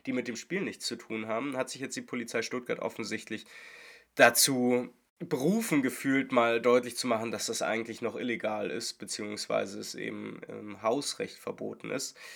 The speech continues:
Die Frage, die sich hier aber ganz eindeutig stellt, ist, ey, Flachpfeifen von der Polizei, wo sind denn eure rechtsstaatlichen Grenzen, wenn ihr hier auf Twitter schon damit droht, dass Leute in Haft dafür kommen? Und damit kommen wir zum großen Thema der vergangenen Tage, denn wie schon am Anfang berichtet, fand die Sportministerkonferenz vom siebten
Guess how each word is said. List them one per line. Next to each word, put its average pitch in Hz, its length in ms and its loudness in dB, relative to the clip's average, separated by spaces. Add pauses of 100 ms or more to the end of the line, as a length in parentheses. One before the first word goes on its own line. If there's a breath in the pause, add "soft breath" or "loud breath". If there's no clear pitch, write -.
(400 loud breath)
Die 127 60 -2
Frage, 139 320 6
die 120 100 4
sich 110 160 -2
hier 117 140 4
aber 107 160 4
ganz 110 240 2
eindeutig 104 480 0
stellt, 117 320 2
ist, - 500 -2 (300)
ey, 123 340 8
Flachpfeifen 113 580 2
von 110 160 -10
der 107 100 -2
Polizei, 110 560 0
wo 120 80 -2
sind 113 160 -2
denn 117 100 -2
eure 107 260 0
rechtsstaatlichen 107 640 -4
Grenzen, 113 460 0 (360 loud breath)
wenn 120 140 8
ihr 117 80 4
hier 113 160 6
auf 98 120 2
Twitter 113 280 0
schon 110 160 -2
damit 101 280 -2
droht, 104 240 -6
dass 107 140 -4
Leute 98 280 -4
in 107 200 -6
Haft 107 220 -6
dafür - 200 -8
kommen? - 220 -16 (1400)
Und 143 100 8
damit 170 200 10
kommen 170 180 2
wir 165 80 0
zum 139 180 -2
großen 139 320 -2
Thema 123 280 0
der 110 100 2
vergangenen 107 560 0
Tage, 120 520 -2
denn 113 340 -2
wie 117 80 -8
schon 113 200 -4
am 101 120 -2
Anfang 113 380 -2
berichtet, 104 480 -6
fand 101 360 -4
die 101 80 -8
Sportministerkonferenz 107 1300 -2
vom 104 260 -4
siebten 139 440 -2